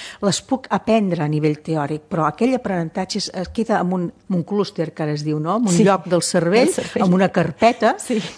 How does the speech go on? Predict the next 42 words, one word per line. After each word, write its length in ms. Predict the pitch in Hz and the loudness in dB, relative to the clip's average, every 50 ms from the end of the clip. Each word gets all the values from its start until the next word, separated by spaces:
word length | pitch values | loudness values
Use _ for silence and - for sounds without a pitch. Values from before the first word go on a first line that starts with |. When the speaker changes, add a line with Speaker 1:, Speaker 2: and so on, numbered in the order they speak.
| - _ - | -20 _ 0
Speaker 1:
que 120 | - 196 | 2 4
igual... 360 | 180 170 160 185 190 202 233 - - - - - | 4 6 6 4 4 4 2 0 -4 -14 -18 -10
Mai 320 | - 175 180 180 170 190 190 | -4 0 2 2 4 4 4
de 120 | 185 190 | 4 6
la 100 | 190 190 | 6 6
vida 400 | 190 202 220 220 233 269 359 302 - - 190 165 - | 4 4 4 6 6 4 4 2 0 -4 -4 -2 0
la 180 | 196 175 175 175 | 2 4 4 4
vaig 220 | 180 175 147 - | 2 2 0 0
a 40 | 196 | 0
buscar 240 | 175 170 - - 254 | 0 2 2 4 4
Speaker 2:
La 40 | 254 | 4
tornaré 320 | - 254 233 233 226 208 202 | 4 4 4 4 4 4 4
Speaker 1:
per 100 | 233 - | 2 2
res 140 | 170 - | 0 0
Speaker 2:
a 40 | 180 | -2
buscar. 40 | 170 202 | -4 -4
Speaker 1:
més. 120 | - - | -4 -6
Speaker 2:
Sí, 140 | - 302 302 | -4 -4 -4
sí. 120 | 294 - 262 | -4 -2 -2
Speaker 1:
Per 140 | 269 226 - | -2 -2 0
tant, 240 | - 220 220 202 - | 0 0 0 0 0
el 220 | 190 180 180 165 | 2 2 2 2
dia 260 | 156 247 302 311 277 | 2 0 2 2 0
que 160 | 233 - 220 196 | 0 2 0 2
jo 160 | 170 202 190 | 2 2 0
puc 380 | - - - 262 240 190 202 - | 0 0 -2 -2 -2 -2 -6 -2
agafar 520 | - 185 175 156 190 160 - - 226 233 254 | -2 0 0 0 0 -2 -2 0 0 0 2
i 60 | 240 | 2
manipular 680 | 220 208 196 202 180 - - 185 180 185 175 170 165 | 0 0 0 -2 -4 -2 -2 0 0 0 0 -2 -2
aquell 320 | - 175 - - 240 254 247 | -6 -6 -2 -2 0 0 0
coneixement 720 | - 220 196 185 175 - - 185 170 180 175 160 156 165 220 _ _ | -2 -2 -2 -2 -2 -2 -4 -4 -2 -2 -2 -2 -4 -6 -8 _ _
i 80 | - 165 | -20 -14
tocar-lo 580 | - - 160 - - 190 220 233 214 185 170 | -10 -10 -8 -4 0 0 0 0 0 -2 -6
i 60 | 165 | -6
percebre'l 760 | 165 - 170 156 - - - 208 214 196 190 165 151 147 156 - - - - _ _ - - - - _ - | -6 -6 -6 -6 -4 -2 0 2 2 2 2 0 -2 -2 -4 -6 -10 -18 -20 _ _ -20 -20 -20 -20 _ -2
i 120 | 240 190 185 | 0 2 4
viure'l 640 | 214 302 339 262 202 170 160 147 151 170 180 262 | 6 4 4 4 2 0 0 0 0 0 -2 -2
i 60 | 247 175 | -4 -4
sentir-lo, 760 | - - 180 160 156 - - 240 240 190 170 160 185 226 359 - | -2 0 0 0 0 0 2 2 2 2 0 0 0 -2 -2 -4
aquell 260 | - - 269 262 220 | -2 0 0 0 2
dia 260 | 196 190 175 185 202 | 0 0 0 0 0
l'integro. 600 | - 196 196 185 170 - 185 160 156 151 143 160 | 0 -2 -2 -2 0 0 0 0 0 0 -2 -6